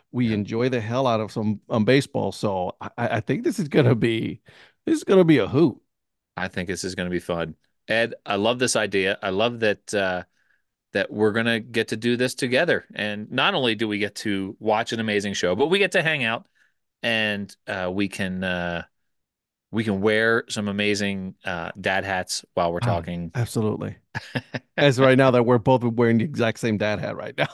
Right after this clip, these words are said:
Speaker 2: We are, from the Lehigh Valley Iron Pigs. Also a Pennsylvania-based team, the Lehigh Valley Iron Pigs, not
Speaker 1: Uh, see,
Speaker 2: Central Pennsylvania.
Speaker 1: it was meant to be. That's what it
Speaker 2: It's
Speaker 1: is. There's so many
Speaker 2: it
Speaker 1: things that are just, you know, happening.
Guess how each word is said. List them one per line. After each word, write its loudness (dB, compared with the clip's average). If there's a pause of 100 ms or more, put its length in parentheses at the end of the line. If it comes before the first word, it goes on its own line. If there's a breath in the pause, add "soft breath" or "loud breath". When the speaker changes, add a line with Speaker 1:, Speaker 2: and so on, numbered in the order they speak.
(100)
Speaker 2:
We 2
are, -2
from -4
the 0
Lehigh 2
Valley 2
Iron 0
Pigs. -4 (540 soft breath)
Also 2 (300)
a 0
Pennsylvania-based -4
team, -10
the 0
Lehigh 0
Valley 2
Iron -4
Pigs, -12
not -4
Speaker 1:
Uh, 2
see, 2
Speaker 2:
Central 4
Pennsylvania. -6
Speaker 1:
it 6
was 4
meant 4
to 2
be. -2
That's -4
what 2
it 2
Speaker 2:
It's 0
Speaker 1:
is. -6
There's -6
so 0
many 6
Speaker 2:
it -2
Speaker 1:
things -2
that -4
are 0
just, -6
you -4
know, 0
happening. -4